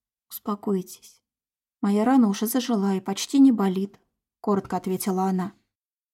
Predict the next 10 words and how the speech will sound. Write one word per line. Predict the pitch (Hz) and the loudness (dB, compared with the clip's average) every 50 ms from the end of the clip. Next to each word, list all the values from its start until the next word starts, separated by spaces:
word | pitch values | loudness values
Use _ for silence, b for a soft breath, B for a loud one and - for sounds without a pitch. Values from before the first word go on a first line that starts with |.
| _ _ - | _ _ -4
Девушке | 302 330 349 - - - | -2 -2 -2 -2 0 2
не | 226 208 208 | 4 4 6
нравилось, | 196 190 190 185 180 190 185 196 202 - - | 4 4 4 2 2 0 -2 -4 -6 -6 -8
что | - - - 196 | -8 -4 -2 0
муж | 196 196 233 233 - | 2 2 2 2 0
относится | 277 277 - 196 202 - 247 240 - 240 | -2 -2 -2 -2 -2 -2 -4 -4 -4 -6
к | 240 - | -4 -2
ней | 208 202 208 | 0 0 0
с | 208 - | -2 -2
высокомерием. | - 208 202 - 208 202 - 202 190 180 175 170 - - - - - | -2 -2 -2 -2 -2 -2 0 -2 -2 -2 -2 -4 -6 -8 -10 -12 -16